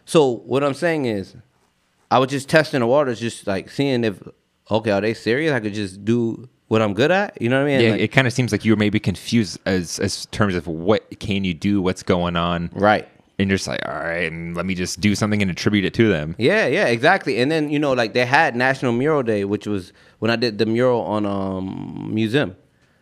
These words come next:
Speaker 1: That was, that was literally the
Speaker 2: To,
Speaker 1: f-
Speaker 2: to me, that's a really important mural. I think, I think the museum mural is super important because
Speaker 1: Mm-hmm.
Speaker 2: in that part of town, there's nothing like that. Like, there's
Speaker 1: Right,
Speaker 2: nothing
Speaker 1: right,
Speaker 2: vibrant
Speaker 1: right.
Speaker 2: like that. Fifty percent of the shops are pro-, like,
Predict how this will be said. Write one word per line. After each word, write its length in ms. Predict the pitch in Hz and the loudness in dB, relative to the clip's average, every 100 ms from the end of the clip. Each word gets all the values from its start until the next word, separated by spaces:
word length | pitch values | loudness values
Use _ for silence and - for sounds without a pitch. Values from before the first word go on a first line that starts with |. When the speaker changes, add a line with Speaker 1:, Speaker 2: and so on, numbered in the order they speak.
| _ _ | _ _
Speaker 1:
That 120 | 123 | 6
was, 140 | 190 - - - | 6 2 -10 0
that 160 | 135 226 | 4 6
was 100 | 196 | 6
literally 240 | 208 208 | 4 4
the 100 | 147 | 2
Speaker 2:
To, 100 | 113 | 2
Speaker 1:
f- 120 | 131 - | 0 0
Speaker 2:
to 100 | 131 | 2
me, 160 | 143 | 2
that's 200 | 196 170 | 2 2
a 60 | 113 | 0
really 300 | 80 101 92 | 2 0 0
important 360 | 87 - 82 78 | 0 0 -2 -2
mural. 320 | 76 73 - | -2 -2 -2
I 80 | - | -4
think, 280 | 95 165 - - | -2 -4 -4 0
I 120 | 135 | 0
think 200 | 175 156 | 0 -2
the 80 | 131 | -2
museum 320 | 120 98 107 | -2 0 0
mural 200 | 110 92 | 2 0
is 80 | - | -2
super 360 | - 107 98 | -2 -2 0
important 320 | 92 98 90 | -2 -2 -2
because 220 | 85 98 87 | -4 -4 -4
Speaker 1:
Mm-hmm. 80 | |
Speaker 2:
in 40 | 90 | -2
that 140 | 98 - | -4 -2
part 200 | 120 120 | -2 -2
of 120 | 110 | -4
town, 320 | 123 117 90 | -4 -4 -2
there's 180 | 87 85 | -4 -2
nothing 460 | 95 101 98 92 82 | -2 -2 -2 -4 -4
like 220 | 78 - | -6 -6
that. 180 | - - | -8 -6
Like, 200 | 82 - - - - | -8 -8 -16 -20 -16
there's 120 | - 92 | -4 -2
Speaker 1:
Right, 60 | |
Speaker 2:
nothing 140 | 107 104 | 0 0
Speaker 1:
right, 80 | |
Speaker 2:
vibrant 320 | 85 98 107 85 | 0 2 2 2
Speaker 1:
right. 20 | 90 | 0
Speaker 2:
like 100 | 87 | 0
that. 340 | 90 85 - | -2 -2 -4
Fifty 180 | - 98 | -8 -4
percent 340 | 101 107 95 | -2 0 0
of 60 | 90 | -2
the 40 | - | -4
shops 420 | - 95 87 - | -2 -2 -2 -6
are 100 | 82 - - | -8 -10 -10
pro-, 220 | - 57 | -8 -6
like, 180 | 69 | -8